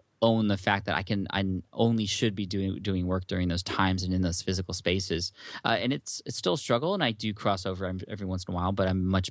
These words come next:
better now than I was before with getting back at, in, into the groove with where I'm supposed to be, uh, and be there mentally a hundred percent when I'm at work, be there a hundred percent with my family when I'm with them. And, um, and, and yeah, so that, so that's, that's really helped too. Uh, one thing that I will say is that now that the kids are older,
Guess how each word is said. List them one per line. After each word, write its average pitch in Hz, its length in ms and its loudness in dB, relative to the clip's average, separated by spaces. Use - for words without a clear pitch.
better 92 240 0
now 95 260 2
than 95 120 0
I 90 60 -2
was 90 120 0
before 101 360 2
with 92 120 -4
getting 92 220 0
back 87 300 0
at, 87 60 -10
in, 104 140 0
into 85 260 -2
the 92 80 -4
groove 92 260 0
with 87 180 -6
where 92 160 4
I'm 90 80 0
supposed - 280 0
to - 80 -2
be, 92 300 0
uh, 87 240 4
and 92 140 -2
be 101 140 4
there 92 160 2
mentally 92 340 2
a 90 40 2
hundred 87 180 -2
percent - 380 2
when 87 100 -2
I'm 87 80 0
at 85 120 0
work, 123 320 4
be 101 120 0
there 90 100 2
a 90 60 2
hundred 87 140 0
percent 85 260 -4
with 90 120 -6
my 87 120 0
family 87 320 0
when 92 120 -2
I'm 87 140 0
with - 120 -4
them. 95 320 4
And, 90 560 0
um, 85 380 -2
and, 92 200 -4
and 90 220 -2
yeah, 90 220 2
so 107 140 -2
that, 104 180 0
so 107 100 -2
that's, 117 300 2
that's 120 260 2
really 101 160 -2
helped 92 280 -2
too. 92 280 0
Uh, 113 220 4
one 135 220 2
thing 139 180 0
that 107 240 4
I 98 140 2
will 104 220 2
say 101 240 2
is 92 80 -2
that 95 180 2
now 101 220 0
that 95 160 -4
the 92 80 -8
kids 95 320 -2
are 90 80 0
older, 92 480 2